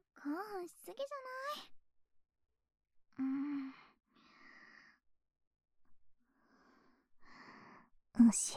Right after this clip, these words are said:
え子にエッチなことされて、それでしっ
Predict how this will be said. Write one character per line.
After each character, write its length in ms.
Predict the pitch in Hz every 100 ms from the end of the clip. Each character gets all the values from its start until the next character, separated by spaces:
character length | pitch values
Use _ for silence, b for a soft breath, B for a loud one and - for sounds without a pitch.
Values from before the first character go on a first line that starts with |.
| 277
え 40 | 285
子 120 | 240
に 380 | 233 277 262 294 B B B -
エ 60 | 311
ッ 60 | - -
チ 120 | 294
な 140 | 262
こ 140 | 247 262
と 100 | -
さ 140 | 247
れ 100 | 240
て、 100 | - 262 247 247 B B B B - -
そ 60 | 294
れ 140 | 302
で 120 | -
し 220 | -
っ 40 | -